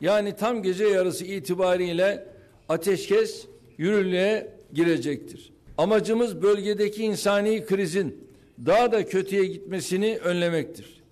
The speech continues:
Türkiye bu süreçte rejimin yapabileceği her türlü saldırıya tüm gücüyle ve tüm sahada cevap verme hakkını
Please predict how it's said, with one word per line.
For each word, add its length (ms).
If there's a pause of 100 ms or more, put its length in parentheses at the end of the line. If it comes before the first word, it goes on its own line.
Türkiye 520
bu 80
süreçte 800 (400)
rejimin 440
yapabileceği 880
her 320
türlü 280
saldırıya 720 (460)
tüm 260
gücüyle 680 (320)
ve 220
tüm 220
sahada 500
cevap 440
verme 280
hakkını 600